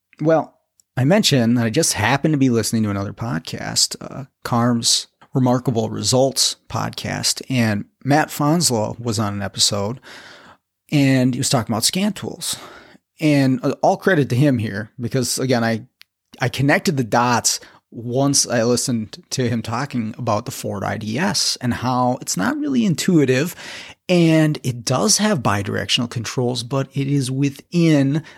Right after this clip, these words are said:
the data logger, within the data pids, you can actually control outputs for the vehicle. And I had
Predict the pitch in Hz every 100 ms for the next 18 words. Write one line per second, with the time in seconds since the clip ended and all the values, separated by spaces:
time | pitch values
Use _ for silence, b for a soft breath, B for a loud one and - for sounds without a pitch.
0 | B 143 120 165 220 113 95 95 110 117
1 | 139 - - 185 196 180 127 160 226 175
2 | - - 113 107 117 - - b b b
3 | b 139 170 123 104 - 120 113 - 120
4 | - 117 - 101 - 107 101 - 110 -
5 | - - B B - 127 110 110 175 196
6 | - - 139 B B B B B 151 135
7 | 165 175 120 110 113